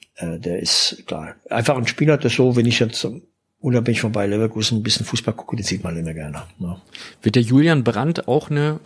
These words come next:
Speaker 2: große Weltkarriere hinlegen und den Club eines Tages verlassen?
Speaker 1: Ja, wenn beides wird, würde ich sogar unterschreiben jetzt, weil das, das gönne ich dem Julian natürlich, dass der eine Top-Karriere macht. Man vergisst ja immer noch, wie jung der ist,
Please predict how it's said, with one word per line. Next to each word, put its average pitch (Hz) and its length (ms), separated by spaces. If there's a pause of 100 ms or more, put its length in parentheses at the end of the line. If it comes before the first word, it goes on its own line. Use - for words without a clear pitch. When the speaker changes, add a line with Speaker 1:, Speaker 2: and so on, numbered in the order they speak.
Speaker 2:
große 120 380
Weltkarriere 151 500
hinlegen 156 400
und 123 140
den 120 240 (160)
Club 143 220
eines 131 200
Tages 120 280
verlassen? 135 440 (1040)
Speaker 1:
Ja, 107 160 (560)
wenn 117 360
beides 127 440
wird, 160 100
würde 143 120
ich 135 60
sogar 131 180
unterschreiben 117 520
jetzt, 110 260
weil 101 220
das, 117 460
das - 180
gönne 113 160
ich 123 80
dem 107 160
Julian 98 240
natürlich, 98 380
dass - 160
der 104 100
eine 95 140
Top-Karriere 98 500
macht. 104 220
Man 107 100
vergisst 113 300
ja 113 60
immer 107 100
noch, 104 160
wie 104 80
jung 110 240
der 127 140
ist, 170 300